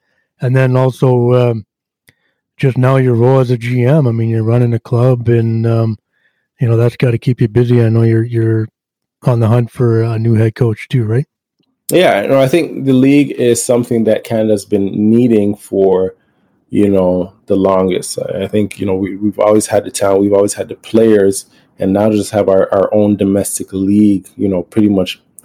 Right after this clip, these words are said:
Speaker 2: owned by Canadians, ran by Canadians, for Canadians,
Speaker 1: Right.
Speaker 2: is something that you, you know, can't be overlooked. Uh, and I think, you know,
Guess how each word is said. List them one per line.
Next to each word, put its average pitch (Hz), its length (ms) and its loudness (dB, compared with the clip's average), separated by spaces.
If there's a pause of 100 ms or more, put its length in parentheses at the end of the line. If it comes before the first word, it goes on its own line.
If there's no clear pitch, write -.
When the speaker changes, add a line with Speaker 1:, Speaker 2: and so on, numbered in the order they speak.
(140)
Speaker 2:
owned 113 320 2
by 98 180 2
Canadians, 98 600 -4
ran 95 200 0
by 95 100 0
Canadians, 95 400 -6
for 127 300 -2
Canadians, 95 640 -2 (360)
Speaker 1:
Right. 117 180 -12
Speaker 2:
is 104 180 0 (120)
something 101 280 -2
that 95 140 2
you, 104 180 2
you 101 180 -2
know, 95 160 -2
can't 98 320 -4
be 98 140 0
overlooked. 98 760 0 (500)
Uh, 95 260 0
and 95 140 0
I 104 60 2
think, 113 360 0
you 107 80 0
know, 95 260 -2